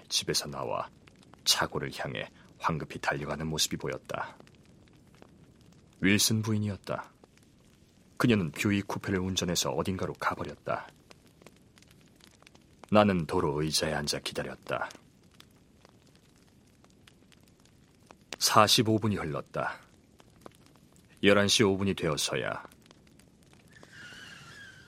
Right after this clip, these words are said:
바깥에서 자동차 브레이크 소리가 들렸다. 이 분 뒤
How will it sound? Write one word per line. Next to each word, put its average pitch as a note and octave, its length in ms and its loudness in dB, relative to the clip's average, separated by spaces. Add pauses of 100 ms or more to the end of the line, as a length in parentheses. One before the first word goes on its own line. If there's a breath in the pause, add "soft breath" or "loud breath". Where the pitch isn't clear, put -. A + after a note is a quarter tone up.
(760 loud breath)
바깥에서 - 720 0 (220)
자동차 D#2 400 0
브레이크 - 420 -2
소리가 E2 300 -2
들렸다. - 640 -6 (2000)
이 F2+ 220 4
분 D#2+ 240 -4
뒤 A#1+ 220 -10